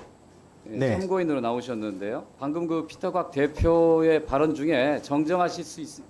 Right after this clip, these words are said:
Speaker 1: 있는 게 있으면 정정해 주시고, 그리고 아울러서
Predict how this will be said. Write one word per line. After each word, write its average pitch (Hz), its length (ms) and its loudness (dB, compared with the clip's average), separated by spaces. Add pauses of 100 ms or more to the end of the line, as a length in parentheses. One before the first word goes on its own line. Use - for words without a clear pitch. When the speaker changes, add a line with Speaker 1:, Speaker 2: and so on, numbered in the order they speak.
Speaker 1:
있는 156 240 -2
게 147 80 -2
있으면 - 180 -10
정정해 143 420 -4
주시고, 151 600 -8 (320)
그리고 135 560 0 (420)
아울러서 135 1000 0